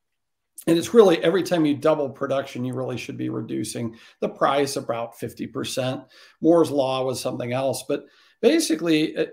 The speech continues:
so when I got into sales aggressively, I started asking some of my other professors, like, "Hey, does the experience curve function in sales?"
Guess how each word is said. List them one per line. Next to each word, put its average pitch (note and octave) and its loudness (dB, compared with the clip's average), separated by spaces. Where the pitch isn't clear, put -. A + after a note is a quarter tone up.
so F#3 -2
when F#3+ 0
I B3 2
got D4+ -2
into E3+ -2
sales D3+ 0
aggressively, C3 -2
I D#3 -4
started G3+ -2
asking D3 -2
some C3+ -4
of C3 -4
my C3 -4
other B2 -2
professors, G3+ -6
like, C#3 -4
"Hey, - -8
does C#3+ -6
the C#3+ -4
experience D3+ -6
curve - -4
function - -10
in B3 -2
sales?" C4 -4